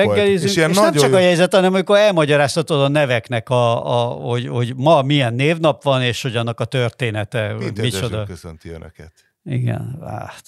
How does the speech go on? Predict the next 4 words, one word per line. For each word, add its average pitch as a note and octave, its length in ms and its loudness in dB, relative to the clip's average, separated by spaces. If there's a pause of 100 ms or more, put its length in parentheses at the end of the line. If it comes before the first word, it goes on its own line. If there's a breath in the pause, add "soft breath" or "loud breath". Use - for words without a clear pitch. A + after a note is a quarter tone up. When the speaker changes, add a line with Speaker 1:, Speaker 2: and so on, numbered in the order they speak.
Speaker 1:
úristen, A2+ 920 -4
tényleg, B2 480 -14 (180)
áh, A#2+ 600 -10
rettenetes. - 800 -12